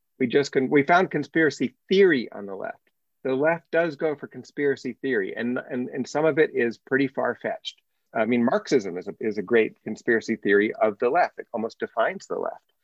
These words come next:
And the left does have lots of conspiracy theories about, um, capital in particular. Not so many conspiracy theories about government, 'cause the left tends to appreciate the administrative state and government. But I don't know, maybe somebody like Bernie Sanders, when he,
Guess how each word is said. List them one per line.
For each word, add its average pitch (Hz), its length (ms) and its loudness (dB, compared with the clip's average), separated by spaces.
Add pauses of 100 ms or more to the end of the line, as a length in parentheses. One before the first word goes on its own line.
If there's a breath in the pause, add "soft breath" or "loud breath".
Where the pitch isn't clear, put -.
(520)
And 143 100 4
the 139 80 8
left 156 280 2 (180)
does 156 400 -2 (160)
have 127 220 -8
lots 123 240 -4
of 117 80 -12
conspiracy 120 580 -4
theories 120 480 -2 (100)
about, 107 400 0 (160)
um, 98 300 -8 (200)
capital 113 440 -2 (120)
in 101 80 -6
particular. 104 580 -4 (400)
Not 160 240 2
so 143 100 0
many 123 260 0
conspiracy 113 560 -4
theories 107 340 2
about 98 300 -2
government, 92 460 -2
'cause 92 100 -14
the 107 80 -2
left 101 260 -4
tends 95 340 -10
to 98 220 -2 (120)
appreciate - 560 0
the 98 80 -4
administrative 90 460 -10
state 95 340 2
and - 140 -10
government. 95 420 -4
But 101 160 2 (680)
I - 40 6
don't - 100 6
know, 143 40 6
maybe 151 280 4
somebody 151 260 4
like 127 240 2
Bernie 127 260 2
Sanders, 120 440 -2
when 107 100 -14
he, 123 440 -4